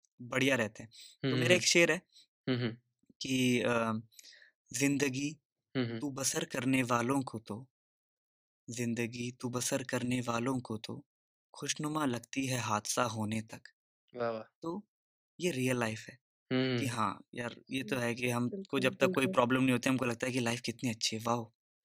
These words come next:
Speaker 2: हम्म,
Speaker 1: मगर
Speaker 2: बिल्कुल सही
Speaker 1: जैसे
Speaker 2: बोला।
Speaker 1: ही कुछ
Speaker 2: हम्म।
Speaker 1: होता है साथ में, सब कुछ उल्टा हो जाता है।
Speaker 2: हम्म,
Speaker 1: क्या
Speaker 2: हम्म।
Speaker 1: यार,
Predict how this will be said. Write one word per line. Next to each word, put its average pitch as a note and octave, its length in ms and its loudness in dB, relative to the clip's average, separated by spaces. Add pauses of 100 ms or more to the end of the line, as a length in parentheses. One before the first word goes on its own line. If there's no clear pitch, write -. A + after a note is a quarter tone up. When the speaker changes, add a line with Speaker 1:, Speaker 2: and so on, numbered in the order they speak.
Speaker 2:
हम्म, C3 340 2
Speaker 1:
मगर A2+ 200 -4 (140)
Speaker 2:
बिल्कुल C3 300 2
सही B2 80 4
Speaker 1:
जैसे C#3+ 200 10
Speaker 2:
बोला। F3+ 80 10
Speaker 1:
ही F3+ 60 12
कुछ E3 140 8
Speaker 2:
हम्म। C#3+ 80 6
Speaker 1:
होता C#3+ 120 10
है C#3+ 40 12
साथ C3 260 6
में, A2 160 -2 (480)
सब D3 100 -6
कुछ D3 200 -6
उल्टा C3 180 4
हो A#2+ 60 4
जाता A2 220 -4
है। - 100 -12 (400)
Speaker 2:
हम्म, C3 100 -2
Speaker 1:
क्या B2 120 0
Speaker 2:
हम्म। B2+ 140 2
Speaker 1:
यार, A2 180 -4